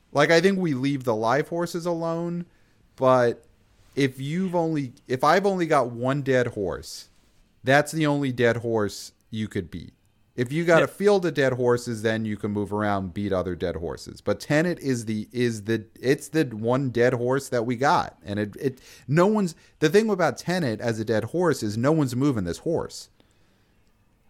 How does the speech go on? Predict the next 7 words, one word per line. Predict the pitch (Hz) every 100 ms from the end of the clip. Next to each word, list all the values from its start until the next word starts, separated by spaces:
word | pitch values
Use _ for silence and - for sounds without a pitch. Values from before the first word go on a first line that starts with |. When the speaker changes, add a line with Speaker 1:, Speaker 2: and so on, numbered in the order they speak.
| _ _ _ - _ _ -
Speaker 2:
My, | 156 170 233 254
my | 160 175 262
assumption | 190 - - 175 180 - 90 87 - - - _ _ -
with | 131 147 131
the |
Speaker 1:
Mm-hmm. | 120
Speaker 2:
saying, | 120 131 151 139 104 90 92